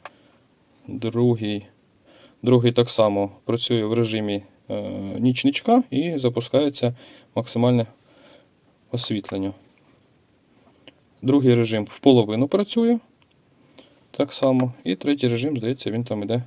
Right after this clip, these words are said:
на, повністю на рух. Ну, зі світлом це проблемно показати. Ось таким ось чином. Раз, і запустився. В половину, як бачите, вже на, видно, на шим переходить і, і вимкнений.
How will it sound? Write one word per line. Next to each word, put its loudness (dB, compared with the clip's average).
на, -6
повністю -2
на 4
рух. -6
Ну, -8
зі -8
світлом -4
це -6
проблемно 0
показати. -2
Ось -10
таким -12
ось -12
чином. -10
Раз, -4
і -10
запустився. -10
В -20
половину, 2
як 0
бачите, -4
вже -4
на, -4
видно, -6
на -6
шим -6
переходить 0
і, -2
і 6
вимкнений. -2